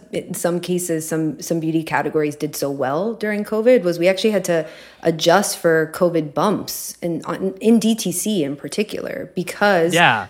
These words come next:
Speaker 1: of now the return to store and, and people maybe shopping less online.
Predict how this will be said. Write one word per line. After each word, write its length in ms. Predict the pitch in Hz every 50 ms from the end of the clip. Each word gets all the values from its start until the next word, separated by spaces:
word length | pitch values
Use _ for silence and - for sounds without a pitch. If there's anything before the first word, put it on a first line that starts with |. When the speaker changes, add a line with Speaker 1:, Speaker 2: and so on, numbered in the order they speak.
| - -
Speaker 1:
of 160 | 175 165 170
now 180 | 165 165 165 165
the 140 | 165 165
return 680 | 160 160 160 160 - - 160 160 156 156 160 160 156 160 - - - _
to 140 | - - 202
store 560 | 185 - - 165 156 151 156 160 160 170 175
and, 320 | 170 - 156 156 156 156 151
and 260 | - - 160 160 156
people 300 | - 170 160 - 156 156
maybe 260 | 160 156 156 156 160
shopping 480 | 156 - 156 151 - - 160 160 160 156
less 220 | 151 151 151 -
online. 580 | 151 147 147 156 160 196 208 196 180 170 170